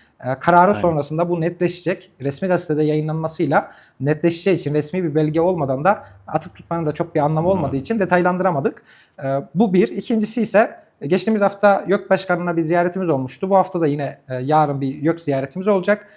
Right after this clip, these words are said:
Speaker 1: Sonrasında, üniversite idari personeli için söylüyorum bunu, e, sonrasında, e, bu konuyla ilgili de, de, e, detaylı bir yayın yapmayı planlıyoruz. Özellikle üniversite idari personelinin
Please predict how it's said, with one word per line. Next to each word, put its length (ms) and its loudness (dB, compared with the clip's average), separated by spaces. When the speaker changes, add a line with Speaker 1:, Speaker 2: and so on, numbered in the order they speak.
Speaker 1:
Sonrasında, 840 4
üniversite 300 -2
idari 260 4
personeli 380 -4
için 160 -10
söylüyorum 380 -4
bunu, 200 0
e, 140 0
sonrasında, 760 6
e, 200 -4
bu 100 -4
konuyla 340 2
ilgili 300 0
de, 360 2
de, 60 0
e, 320 -2
detaylı 500 0
bir 360 -2
yayın 420 -2
yapmayı 460 -4
planlıyoruz. 460 -4
Özellikle 520 -4
üniversite 280 -6
idari 180 -2
personelinin 540 -6